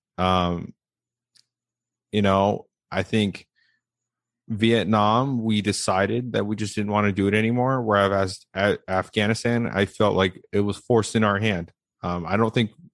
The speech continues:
at any point the Viet, the Viet Cong was overrunning the United States that forced us to get out of there. Whereas, uh, the Taliban overran the United States in Afghanistan, and we were, we fled. I, I feel like,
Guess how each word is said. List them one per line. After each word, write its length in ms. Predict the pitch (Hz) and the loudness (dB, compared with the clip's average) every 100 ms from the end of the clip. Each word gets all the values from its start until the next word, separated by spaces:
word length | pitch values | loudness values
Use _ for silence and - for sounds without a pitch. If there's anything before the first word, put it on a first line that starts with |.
| _ - | _ -4
at 200 | 101 - | -2 0
any 200 | 104 110 | 0 0
point 340 | - 104 104 - | 0 -2 -2 -4
the 60 | 101 | -6
Viet, 380 | 98 101 - - _ | -2 -2 -2 -18 _
the 220 | 98 92 | -4 -4
Viet 280 | 90 104 - | 0 -2 -2
Cong 360 | - 104 110 | 0 2 2
was 240 | 104 92 - | 2 0 -2
overrunning 840 | 120 123 117 107 104 107 117 139 147 _ - - _ | 0 2 2 4 4 2 0 -2 -8 _ -20 -20 _
the 60 | 104 | -4
United 340 | 110 113 113 | 0 2 0
States 380 | 110 120 113 123 | -4 -2 0 0
that 140 | - - | -6 -4
forced 320 | 117 110 - | -2 -2 -4
us 120 | 107 | -8
to 60 | 101 | -2
get 160 | 98 | 2
out 160 | 95 104 | 2 2
of 80 | 110 | 0
there. 240 | 120 147 _ _ _ _ | -2 -6 _ _ _ _
Whereas, 560 | 104 110 107 98 90 _ _ _ _ _ - | 0 4 4 2 -4 _ _ _ _ _ -6
uh, 380 | 104 98 92 - - _ | -2 0 0 -4 -12 _
the 100 | 113 | -10
Taliban 440 | - 120 117 113 107 | -2 0 2 2 2
overran 440 | 107 104 98 95 | 2 2 0 0
the 60 | 95 | 0
United 300 | 92 92 90 | -2 -2 -4
States 340 | - 92 - | -2 -2 0
in 200 | 92 85 | -4 -2
Afghanistan, 760 | 92 - 90 87 - 85 80 - _ - | -4 -4 -4 -4 -6 -10 -10 -12 _ -6
and 360 | 90 85 82 - _ _ _ - | -4 -4 -8 -12 _ _ _ -8
we 200 | 101 92 | -2 0
were, 120 | 82 - | -2 -8
we 220 | - 107 | -2 0
fled. 420 | 104 - 101 82 - _ _ _ _ - | 0 0 -2 -2 -6 _ _ _ _ -2
I, 180 | 92 - | 0 0
I 100 | - | 0
feel 200 | 98 123 | 2 2
like, 180 | 110 107 | 2 0